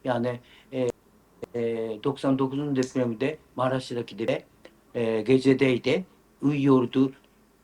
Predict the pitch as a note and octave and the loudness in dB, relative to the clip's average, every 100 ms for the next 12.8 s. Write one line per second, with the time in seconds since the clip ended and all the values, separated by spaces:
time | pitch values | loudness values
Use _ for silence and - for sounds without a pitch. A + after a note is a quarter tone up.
0 | _ _ - C3 C#3 D3 C#3+ C3+ C3+ C3 | _ _ 0 0 2 2 4 4 4 6
1 | C3 C#3+ C3 C3+ B2+ C3+ C3 - _ B2 | 6 4 2 0 2 2 2 -2 _ 2
2 | C3 B2 D#3 - - C3+ C3+ B2+ B2+ B2+ | 2 2 0 0 0 2 4 4 4 0
3 | A#2 F#3 G3 - - - D3+ D3 - D#3+ | 0 -2 -2 -4 -20 -8 -8 -8 0 4
4 | D3+ E3+ D#3+ D3 - D#3 C#3+ B2 A#2 G#2+ | 4 2 0 -6 -4 -2 0 0 0 2
5 | F#2+ - E3+ - _ F#3+ G3+ - _ _ | 0 -4 -6 -8 _ -2 -2 -6 _ _
6 | _ _ - D#3 F#3 G3 F#3+ F#3+ F3 - | _ _ -2 2 4 4 2 0 -4 -2
7 | E3+ F3+ F#3 F3+ D#3+ - E3+ F3 - - | 0 2 2 0 -4 2 2 2 -2 0
8 | D#3+ D3+ D3+ D3 D#3 D#3 D3+ D3 C#3 D#3 | 2 2 0 -2 2 2 2 0 -2 -4
9 | C3 B2+ C3+ C3+ B2 D3+ F#3+ - - _ | -8 0 4 4 4 2 0 -4 -20 _
10 | - F3+ G3 - - _ - D#3 E3 F3 | 2 4 6 2 -6 _ 2 4 6 4
11 | E3+ F3+ F#3 F3 - E3+ E3 D#3+ F3 F3 | 6 6 6 4 2 -2 -2 2 2 2
12 | D3+ C3 B2+ C#3 C3+ C3 C#3 | 2 2 2 2 2 2 -2